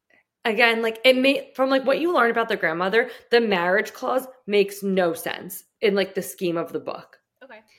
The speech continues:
Speaker 1: So whatever. So she goes back to her hometown.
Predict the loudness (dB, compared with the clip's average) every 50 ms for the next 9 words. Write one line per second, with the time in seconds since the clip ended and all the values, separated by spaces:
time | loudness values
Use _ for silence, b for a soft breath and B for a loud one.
0 | b b b b b b b b b _ _ _ 0 2 4 6 6 6 4 2
1 | 0 -2 -4 -6 -6 -6 -6 -6 -2 0 2 2 2 2 0 -4 -2 -2 -2 -2
2 | 0 0 -2 -2 -2 -2 -4 -4 -6 -6 -4 -4 -4 -4 -4 -6 -8 -10